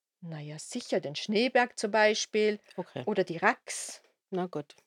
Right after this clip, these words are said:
Speaker 2: das sind ein bisschen größere Hügel. Ja, gut. Wir fahren auf den
Speaker 1: Ich
Speaker 2: Berg in Niederösterreich.
Speaker 1: Ja, ich glaub, den Ötscher.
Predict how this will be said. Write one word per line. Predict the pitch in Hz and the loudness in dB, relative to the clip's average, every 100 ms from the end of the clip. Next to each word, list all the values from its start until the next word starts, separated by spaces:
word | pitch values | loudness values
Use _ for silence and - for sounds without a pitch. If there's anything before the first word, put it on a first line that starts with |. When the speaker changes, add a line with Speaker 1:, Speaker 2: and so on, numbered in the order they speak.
| _ | _
Speaker 2:
das | - | -6
sind | 160 | -4
ein | 160 | -4
bisschen | 160 147 | -4 -6
größere | - 147 - 127 | -2 -2 0 -2
Hügel. | 131 127 117 - _ | -2 -2 -4 -8 _
Ja, | 165 156 - | 0 0 -4
gut. | 139 - - - - | -8 -8 -16 -18 -2
Wir | 160 | 2
fahren | - 165 | 6 6
auf | 143 | 6
den | 147 | 6
Speaker 1:
Ich | - | 10
Speaker 2:
Berg | 151 - | 10 10
in | 214 | 8
Niederösterreich. | 220 226 - 240 269 | 10 8 8 2 2
Speaker 1:
Ja, | 190 220 | 4 4
ich | 196 | 4
glaub, | 196 - | -2 -2
den | 190 - | -4 -2
Ötscher. | 247 - - 311 | -2 2 4 4